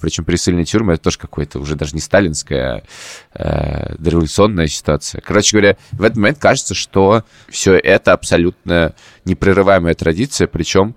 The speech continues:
может быть, даже единственная непрерываемая традиция в нашей истории, потому что всё ломалось, а вот это всё осталось. Ты понимаешь какие-то главные столпы, э, на которых стоит, э, сталинская тюрьма,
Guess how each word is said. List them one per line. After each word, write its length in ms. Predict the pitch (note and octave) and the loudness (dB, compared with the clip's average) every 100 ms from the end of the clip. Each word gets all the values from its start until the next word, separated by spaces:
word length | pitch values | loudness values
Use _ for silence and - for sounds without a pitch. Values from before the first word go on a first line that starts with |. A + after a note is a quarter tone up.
| _ | _
может 280 | E2+ F#2+ F2 | 0 2 4
быть, 140 | F2+ E2 | 2 4
даже 220 | F2 F2 | 2 2
единственная 440 | F2 G2 - D#2+ | 0 -2 0 -2
непрерываемая 560 | D2+ E2 D#2+ E2 D#2 D2+ | 2 2 4 4 2 0
традиция 460 | D2+ D2+ F2 - | -2 -2 -2 -4
в 40 | D2+ | -2
нашей 260 | D#2 F#2 | -2 -2
истории, 340 | D2+ - A#1+ G#1 | -2 -4 -4 -4
потому 180 | - A1+ | -6 -8
что 120 | D2+ | -4
всё 160 | - | 0
ломалось, 420 | D#2 E2 A#2 F#2+ D#2 | 2 2 0 0 -2
а 60 | |
вот 120 | D2 | -4
это 160 | - - | -4 -6
всё 140 | - | -6
осталось. 440 | E2 - - - - _ _ | -6 -6 -10 -12 -20 _ _
Ты 100 | - | 0
понимаешь 640 | - A2+ A2 C#3+ F#3+ - - | 0 2 2 4 4 0 -2
какие-то 400 | G#2 - A2+ F#2+ | -4 -2 -2 0
главные 640 | E2+ G2 G2 F2 D#2 B1 - _ - | 4 4 4 0 -4 -4 -8 _ -20
столпы, 600 | - F#2+ F#2+ - G2+ D#2+ | 0 2 2 4 6 6
э, 260 | G#1+ A#1 | 4 -2
на 120 | D2 D#2+ | -4 -2
которых 280 | E2 D2+ | -2 -2
стоит, 440 | - E2+ E2+ D#2+ - | 0 2 2 0 -2
э, 200 | C#2+ D2 | -2 -2
сталинская 520 | - F2+ D#2+ - D2+ | 0 0 0 -4 -6
тюрьма, 320 | - E2+ D3 | -4 -2 -2